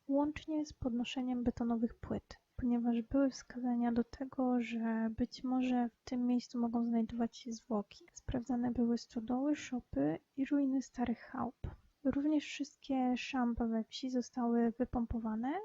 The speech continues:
a wszystkie budynki opróżnione. Ponadto kilkakrotnie przeszukano teren przy użyciu kamer termowizyjnych. Pomimo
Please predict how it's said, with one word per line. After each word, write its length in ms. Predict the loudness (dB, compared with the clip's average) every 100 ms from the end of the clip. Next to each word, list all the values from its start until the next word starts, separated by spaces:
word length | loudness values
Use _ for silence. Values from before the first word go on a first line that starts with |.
| -6
a 60 |
wszystkie 400 | -4 -6 -4 -4
budynki 480 | -2 0 0 0 0
opróżnione. 680 | 0 2 0 0 -2 -2 -4 -12 _ -4
Ponadto 640 | -2 0 -2 -4 2 2
kilkakrotnie 880 | 2 -6 -4 -6 -4 -4 -2 0 0
przeszukano 720 | 0 -4 -4 -4 -2 -2 -2 -4 -4
teren 420 | -2 0 0 -2
przy 220 | -2 0
użyciu 380 | 2 2 -2 -12
kamer 440 | -10 -2 2 2 0 -2
termowizyjnych. 1120 | 0 2 2 0 0 0 -2 0 -4 -6 -16 _ _ _ _ _
Pomimo 640 | -2 2 2 4 4 2